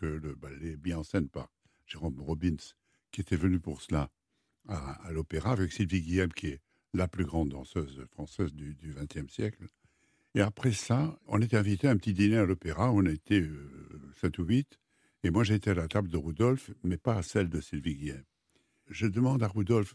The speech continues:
euh, qu'est-ce qu'elle peut encore gagner ? Et il me répond, ce que gagne un vieux vin en vieillissant. Et après ça, il était déjà une heure du matin,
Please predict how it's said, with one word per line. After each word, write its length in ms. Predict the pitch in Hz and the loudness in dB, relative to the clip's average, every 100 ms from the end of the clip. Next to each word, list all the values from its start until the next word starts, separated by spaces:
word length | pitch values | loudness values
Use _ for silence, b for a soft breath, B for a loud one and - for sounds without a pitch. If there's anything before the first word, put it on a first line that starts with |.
| - | -10
euh, 60 | 101 _ _ - | -12 _ _ 0
qu'est-ce 260 | 190 165 - | 2 2 0
qu'elle 240 | 160 95 | 0 0
peut 240 | - 151 | 2 4
encore 540 | 110 87 - 123 110 - 87 76 | 4 0 -2 0 0 -4 -10 -4
gagner ? 460 | 82 80 78 73 _ _ _ _ _ _ _ _ _ - | -4 -4 -6 -6 _ _ _ _ _ _ _ _ _ -4
Et 60 | |
il 60 | 85 | -2
me 100 | 87 | -2
répond, 500 | 87 90 - 85 80 _ _ - | 0 0 2 0 -2 _ _ -8
ce 160 | - | -4
que 140 | 101 95 | 0 0
gagne 420 | 87 117 113 98 - | 2 2 2 0 -4
un 160 | 92 80 - | -8 -6 0
vieux 200 | 113 104 | 2 2
vin 400 | 87 78 90 71 - | 0 0 0 -4 -12
en 80 | 80 | -10
vieillissant. 600 | 73 80 73 73 - - _ _ _ _ _ _ _ _ - | -8 -6 -8 -10 -12 -14 _ _ _ _ _ _ _ _ -4
Et 140 | 104 - | -4 0
après 440 | 160 - - 175 | 0 0 0 2
ça, 300 | - - 139 | 2 2 2
il 120 | 85 | 0
était 220 | 82 82 85 | -4 -8 -8
déjà 520 | - 104 85 - - - | -4 -4 -4 -8 -14 -10
une 160 | 85 | -4
heure 100 | 98 | -2
du 100 | 87 | -2
matin, 400 | 78 78 - 69 | -6 -6 -4 -4